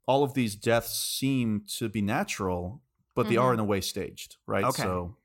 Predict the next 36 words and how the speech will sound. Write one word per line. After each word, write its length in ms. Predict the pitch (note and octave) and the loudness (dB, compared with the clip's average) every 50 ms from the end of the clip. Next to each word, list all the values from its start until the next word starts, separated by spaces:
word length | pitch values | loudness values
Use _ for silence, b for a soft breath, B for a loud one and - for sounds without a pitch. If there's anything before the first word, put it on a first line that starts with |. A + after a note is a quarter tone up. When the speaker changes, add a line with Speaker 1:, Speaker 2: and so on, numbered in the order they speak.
| _ _ - | _ _ -6
Speaker 1:
I, 120 | A#2 A2+ - | -6 -2 0
I, 120 | B2+ B2+ | 0 0
Speaker 3:
So 100 | - C3+ | 2 0
Speaker 1:
I, 80 | A#2+ A#2+ | 0 0
that, 320 | G#2 A#2 A#2+ A#2 - _ - | 0 -2 -4 -4 -6 _ -4
that 140 | C#3 A#2+ | -4 -2
makes 160 | A2+ G2+ - - | -2 -4 -6 -8
some 140 | - E2+ D2+ | -12 -12 -12
sense. 260 | - - - - - | -14 -16 -16 -6 -4
Speaker 3:
this 200 | D3 D#3+ D#3 - | -2 -2 0 2
one 120 | F3+ D#3 | 4 4
I'm 120 | D3+ C#3+ C#3 | 4 4 4
okay 220 | C3 - B2+ A#2 A2+ | 0 0 -2 -4 -4
with. 220 | A2 G#2+ A2 - _ _ _ - | -6 -8 -12 -14 _ _ _ -16
Speaker 1:
Yeah. 100 | - - - - | -14 -14 -14 -6
Speaker 2:
Yeah. 240 | - A3 F#3+ E3+ D#3+ - _ - | -2 -2 -2 -2 -4 -6 _ 0
Speaker 3:
All 100 | B2+ B2+ | 0 0
right. 220 | B2 A2+ - - - _ _ _ _ _ _ _ _ - - | 0 0 -4 -10 -16 _ _ _ _ _ _ _ _ -4 0
Uh, 520 | A#2+ C3+ C#3 C#3 C#3 C#3 C3+ C3+ C3+ C3 - - _ _ _ _ _ _ _ _ _ _ _ _ _ _ _ _ _ _ | 2 4 6 6 6 4 4 2 2 -2 -4 -8 _ _ _ _ _ _ _ _ _ _ _ _ _ _ _ _ _ _
he's 320 | - - F#3 F3 D3 C3 | -10 -6 -6 -4 -6 -6
drawn 520 | B2 C3+ C3+ C#3 D#3 F#3 G#3+ A#3 B3 C4 B3+ | -8 -8 -4 2 4 4 4 4 4 2 -2
to, 180 | - F#3+ E3+ - | -4 -6 -4 -2
okay, 120 | C#3+ C#3 B2+ | -2 -2 -2
this 140 | C3+ D#3+ - | -2 -4 -2
is 60 | G#3+ | -2
where 120 | A3 G3+ | -2 -2
we 100 | F#3+ F3 | -2 0
get, 280 | C#3+ D3 C3 A#2+ - - - | 0 0 0 0 -2 -8 -14
this, 280 | C#3+ - - - - - | -20 -18 -18 -18 -10 -6
we're 120 | D3+ D#3 | -4 -2
in 120 | D3+ D3 | 0 0
the, 320 | C#3+ C3 B2 A#2 A2 A2 A2 A2+ - _ | 0 0 -2 -4 -6 -8 -12 -14 -18 _
we're 180 | - C3 C3 B2+ | -8 -4 -4 -4
in 120 | A#2+ A2+ | -4 -4
it 60 | A2 - | -6 -8
now. 280 | - - - - B2+ | -10 -10 -12 -12 -14